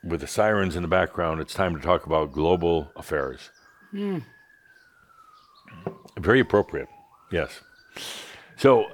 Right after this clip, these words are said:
Speaker 1: the, uh, you live in interesting times. More siren, background side effects.
Speaker 2: They must have heard you channeling.
Speaker 1: Yeah. Uh,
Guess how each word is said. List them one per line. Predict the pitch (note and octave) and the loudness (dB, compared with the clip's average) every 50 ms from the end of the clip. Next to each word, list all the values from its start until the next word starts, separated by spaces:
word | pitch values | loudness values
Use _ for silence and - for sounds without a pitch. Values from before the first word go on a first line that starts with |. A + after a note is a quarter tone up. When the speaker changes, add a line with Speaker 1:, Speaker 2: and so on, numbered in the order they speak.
| - - | -10 -10
Speaker 1:
the, | - - B2 C3+ A#2 C3 B2 A#2+ | -6 2 4 6 6 6 6 6
uh, | G#2+ G#2 G#2 G2+ F2+ - - - - - - - - - - - - - - - - - - - | 6 4 4 2 0 -2 -6 -12 -18 -20 -20 -20 -20 -20 -20 -20 -20 -20 -20 -20 -20 -20 -8 -4
you | A#2+ C3 | 2 4
live | E3+ F#3+ E3+ | 6 6 6
in | D#3+ | 6
interesting | E3+ F3 D3+ - D3 D3 - - C#3 C3+ A2+ | 4 2 4 4 2 2 4 2 0 0 2
times. | C#3 C#3+ C3 A#2+ F2+ D2 C#2 - - - - - _ _ _ _ - - - - _ _ _ _ - _ _ _ _ _ _ _ _ _ _ - | 2 4 4 4 2 0 -4 -10 -14 -16 -18 -20 _ _ _ _ -20 -20 -20 -20 _ _ _ _ -20 _ _ _ _ _ _ _ _ _ _ -8
More | D#2+ D2+ C#2+ | -8 -6 -6
siren, | - - D2 C#2 C2+ C2 C2+ C#2 C2+ - - _ _ _ _ _ _ _ _ _ _ _ - _ _ _ _ - - - | -6 -8 -8 -8 -8 -10 -10 -12 -14 -16 -18 _ _ _ _ _ _ _ _ _ _ _ -20 _ _ _ _ -20 -12 -8
background | - C2 C2 - - C#2+ C#2 C2+ | -8 -8 -8 -6 -6 -6 -6 -6
side | - D#2 D2 C#2+ C2 | -6 -6 -6 -6 -8
effects. | - - D2 C2+ - | -8 -8 -8 -8 -6
Speaker 2:
They | F#3+ F#3+ | -6 -6
must | G3+ F#3+ - - | -6 -6 -6 -6
have | D#3 | -4
heard | D#3 F3+ F3+ D#3 | -4 -4 -4 -4
you | D#3+ D3 | -8 -10
channeling. | - - D#3+ D#3+ D#3+ E3 D#3+ D3+ C#3+ | -8 -8 -6 -6 -6 -6 -6 -6 -4
Speaker 1:
Yeah. | - D#2 C2+ - - _ - - - - - - - - - - | -2 -4 -4 -4 -8 _ -20 -18 -16 -14 -14 -14 -16 -16 -4 2
Uh, | - A#2 A2 G#2+ G2+ | 4 6 6 6 4